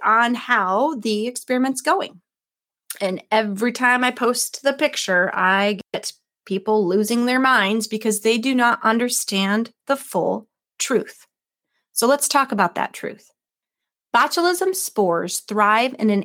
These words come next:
anaerobic environment, which means they could be underground in our soil. The spores could also be present in manure and aquatic sediments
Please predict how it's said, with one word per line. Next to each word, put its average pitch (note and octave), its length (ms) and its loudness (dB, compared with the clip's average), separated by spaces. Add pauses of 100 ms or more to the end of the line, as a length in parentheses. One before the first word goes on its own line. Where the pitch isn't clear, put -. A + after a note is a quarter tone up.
anaerobic G3+ 640 0
environment, F#3 540 -8 (400)
which A3 260 2
means G3 600 0 (260)
they G#3+ 100 4
could G#3+ 160 -2
be F3 220 -6
underground G#3+ 680 2
in G3 140 -4
our F#3+ 100 -4
soil. - 480 -6 (680)
The A3 100 2
spores D4 460 0
could - 160 -2
also A3+ 340 0
be D4 140 -4
present F#3+ 480 -8
in G#3 100 -2
manure F#3+ 440 -2
and A3 180 -4
aquatic F#3+ 460 0
sediments G#3 640 0